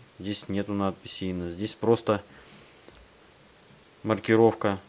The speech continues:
батареи. В общем, цена. Цена, за которую я покупал эту батарейку, шестьсот шестьдесят два рубля. Сейчас вот на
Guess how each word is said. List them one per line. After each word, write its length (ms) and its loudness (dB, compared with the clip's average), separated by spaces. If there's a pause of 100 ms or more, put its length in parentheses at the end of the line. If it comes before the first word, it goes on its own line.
батареи. 640 0 (380)
В 60 -4
общем, 320 -4
цена. 500 2 (760)
Цена, 420 2
за 120 0
которую 540 2
я 320 2 (920)
покупал 680 4 (2250)
эту 240 -4
батарейку, 760 0 (580)
шестьсот 520 -4
шестьдесят 580 -6
два 280 2
рубля. 440 -2 (880)
Сейчас 580 2
вот 220 -4
на 580 -2